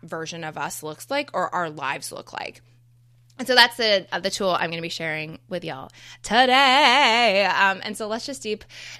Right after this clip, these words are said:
dive the fuck on in. Um, also, P S, um, we are, like, less than a month until the book officially goes into the ether. So head over to amanda, uh, catherine lloyd dot com forward slash book to get on the exclusive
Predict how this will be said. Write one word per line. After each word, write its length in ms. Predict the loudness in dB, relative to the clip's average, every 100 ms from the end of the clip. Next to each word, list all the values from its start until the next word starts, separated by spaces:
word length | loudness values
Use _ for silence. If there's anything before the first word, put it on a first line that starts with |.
| -2
dive 440 | 4 4 4 0
the 100 | -8
fuck 260 | -6 -6 -2
on 180 | -4 -4
in. 320 | -6 -6 -6 -2
Um, 240 | -2 -2 -4
also, 400 | -4 0 2 2
P 240 | 0 0
S, 320 | 4 4 2 -8 -6 2
um, 280 | 2 2 -4 -10
we 220 | -6 -2
are, 180 | -2 -2
like, 200 | -4 -4
less 280 | -2 -2 -2
than 160 | -6
a 60 | -6
month 260 | -6 -6
until 400 | -8 -6 -4 -4
the 140 | -4 -6
book 340 | -4 -6 -6 -10
officially 460 | -8 -8 -6 -6 -6
goes 260 | -8 -8
into 180 | -10 -10
the 220 | -10 -10
ether. 380 | -8 -4 -4 -6 -12 -16
So 400 | -2 4 4 4 -2
head 200 | -2 0
over 220 | 0 0
to 120 | -2
amanda, 380 | -4 -4 -4 -6 -8 -4
uh, 140 | -2
catherine 400 | -2 -4 -4 -6
lloyd 160 | -4 -2
dot 160 | -2 -2
com 240 | -6 -8
forward 240 | -6 -8
slash 260 | -6 -8 -8
book 340 | -4 0 0 -2
to 120 | -8
get 260 | 0 2 2
on 280 | 0 -2 -6
the 220 | -6 -6
exclusive 760 | -8 -6 -6 -2 0 0 0